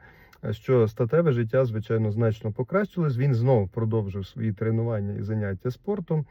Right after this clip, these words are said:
і в кінцевому результаті почуває себе значно краще, ніж від прийому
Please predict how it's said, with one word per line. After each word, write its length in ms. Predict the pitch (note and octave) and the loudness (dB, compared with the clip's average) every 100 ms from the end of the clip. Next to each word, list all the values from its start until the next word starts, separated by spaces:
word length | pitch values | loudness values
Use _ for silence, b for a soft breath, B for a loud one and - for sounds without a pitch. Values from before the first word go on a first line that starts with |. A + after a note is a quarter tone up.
| B B B _ | B B B _
і 180 | E3 G#3 | -2 -2
в 80 | E3+ | -2
кінцевому 400 | B2 B2 D3 C3+ | -4 0 0 0
результаті 460 | A#2+ A2+ C3+ C3 | 0 2 2 2
почуває 460 | A2+ A2 A2 B2 C3+ | -4 -6 -2 0 0
себе 280 | - G2+ A2 | -2 -2 0
значно 480 | A2+ A#2+ - A2 | 2 0 -2 -4
краще, 460 | G2+ B2 C#3+ - A2 | -2 0 -2 -2 -2
ніж 380 | G#2+ B2 C3+ - B B B - | 0 0 -2 -8 B B B -6
від 340 | G2+ D3 - - | -2 -2 -2 -4
прийому 680 | G#2+ G2+ A#2 A#2+ A#2+ A#2+ | -2 0 2 2 2 0